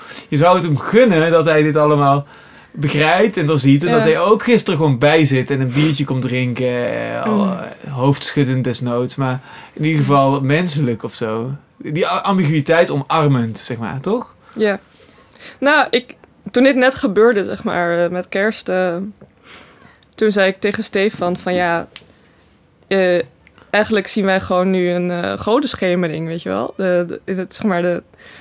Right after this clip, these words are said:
Speaker 2: de Gotterdämmerung van, zeg maar, iemand die we idealiseren, f-, <laughs> met wie we het eens zijn, waarvan we hebben gedacht dat hij dus al die, al die volwassenheid van de geest en van, en, en, en de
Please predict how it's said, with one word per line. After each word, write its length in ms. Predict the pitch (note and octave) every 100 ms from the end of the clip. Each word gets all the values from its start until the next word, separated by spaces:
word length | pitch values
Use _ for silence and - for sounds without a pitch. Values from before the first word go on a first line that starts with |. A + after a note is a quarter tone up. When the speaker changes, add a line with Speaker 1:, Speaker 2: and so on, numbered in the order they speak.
| -
Speaker 2:
de 80 | G3
Gotterdämmerung 880 | A3 A#3+ F3+ F3+ F3+ F3 E3 D#3+ G3 - - - _ _
van, 280 | - G3+ - - _
zeg 140 | B3
maar, 340 | G#3+ F#3+ F3+ - _ _ _ -
iemand 320 | - A3+ G#3 G3+
die 100 | G3
we 160 | G3+ -
idealiseren, 1000 | A3 G#3 G3 G3 F3 C4 C4+ F3 E3 - _ - - - -
f-, 140 | - _ _ _ _ _ G3+ _ _
<laughs> 120 | A3 - - B3+ - C#4 C#4 - F#4 F4+ F4+ E4+ C#4+
met 240 | G#3 A3
wie 140 | G3+ A#3
we 60 |
het 140 | G#3+ -
eens 300 | B3+ G4+ E4
zijn, 200 | G#3 F#3+
waarvan 320 | G3 G3+ G#3+
we 60 | G#3+
hebben 180 | A3 A3
gedacht 420 | F#3+ A3+ E4+ -
dat 140 | A3+
hij 100 | A3
dus 160 | G3 G#3
al 180 | A3 B3
die, 320 | G#3+ F3+ - - - - -
al 120 | - A#3
die 100 | G#3+
volwassenheid 640 | G#3+ B3 - B3 G#3+ G#3
van 120 | A#3
de 80 | A3+
geest 380 | B3 A3 A#3+ -
en 180 | G3+ G3+
van, 180 | G#3
en, 260 | G3 G#3 G3+
en, 240 | G3+ G3
en 200 | - G3
de 480 | G3 F#3+ F#3 F#3 F#3